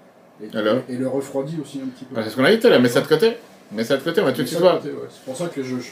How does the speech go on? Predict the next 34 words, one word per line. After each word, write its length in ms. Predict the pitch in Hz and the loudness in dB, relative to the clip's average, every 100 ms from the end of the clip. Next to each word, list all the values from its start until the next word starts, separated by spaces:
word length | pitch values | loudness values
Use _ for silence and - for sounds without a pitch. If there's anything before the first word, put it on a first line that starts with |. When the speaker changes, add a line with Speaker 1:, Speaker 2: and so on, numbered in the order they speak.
| - | -2
Speaker 1:
pense 100 | 131 | 2
Speaker 2:
Non, 80 | |
Speaker 1:
que 60 | 202 | 6
Speaker 2:
on 20 | |
a 40 | 190 | 8
Speaker 1:
ça, 40 | |
Speaker 2:
dit 100 | 208 | 8
maintenant, 160 | 196 208 | 8 6
Speaker 1:
c'est 80 | |
Speaker 2:
tu 60 | 202 | 4
Speaker 1:
que 40 | 135 | 4
Speaker 2:
passes 200 | 220 214 | 4 6
à 60 | |
l'inverse, 420 | 196 175 147 135 - | 6 6 6 6 4
tu 80 | |
passes 240 | 151 190 190 | 2 2 4
à 60 | |
l'inverse 560 | 175 170 143 151 160 165 | 6 6 6 6 6 4
et 60 | 156 | 0
tu 140 | 156 | 0
dis, 100 | 165 | 0
tu 80 | 185 | 2
sais 100 | 190 | 2
quoi ? 400 | 208 196 135 - - - - - - - | 4 4 4 -2 -18 -20 -20 -20 -20 -18
Eh 60 | - | -2
ben, 480 | 151 185 180 156 131 | 4 6 8 6 4
tu 140 | 127 | 2
vas 160 | 135 131 | 2 4
peut-être 160 | 127 | 4
développer 460 | 135 131 135 127 131 | 4 6 6 6 4
parfois 340 | 135 131 - | 2 0 0
un 60 | 135 | 0
sentiment 460 | 131 120 131 135 131 | 0 -2 0 2 4
d'orgueil. 1000 | 135 127 139 175 147 135 131 131 135 | 4 4 6 6 8 6 4 2 -2